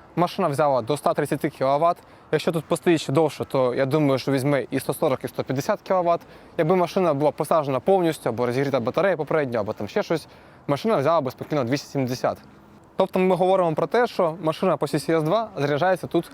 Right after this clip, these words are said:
без обмежень. А що з приводу тип два повільного струму? Маємо ту станцію на двадцять два кіловата,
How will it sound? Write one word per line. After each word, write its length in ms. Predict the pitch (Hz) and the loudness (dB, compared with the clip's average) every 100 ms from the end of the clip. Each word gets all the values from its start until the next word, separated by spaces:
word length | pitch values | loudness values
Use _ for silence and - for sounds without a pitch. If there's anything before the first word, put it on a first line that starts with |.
| - | -2
без 240 | 147 165 | -2 0
обмежень. 460 | 160 147 123 110 104 - - - - - | -2 0 0 -2 -10 -14 -20 -20 -20 -4
А 100 | 143 | -2
що 300 | - 277 262 - | 2 0 0 -8
з 60 | - | -2
приводу 300 | 214 214 190 | 2 4 2
тип 140 | 196 | 0
два 280 | 160 135 107 - - - - | 2 2 0 -10 -20 -20 0
повільного 360 | 175 185 170 | 2 4 2
струму? 400 | - 160 120 110 - - - - | 0 -2 -4 -6 -14 -20 -20 -2
Маємо 320 | 160 208 185 | 2 4 2
ту 120 | 175 | 2
станцію 420 | 170 190 170 151 139 | 2 2 0 0 0
на 60 | |
двадцять 300 | 131 180 165 | 2 2 2
два 180 | 143 165 | 2 2
кіловата, 600 | - 151 143 123 123 196 | 2 2 4 2 2 -2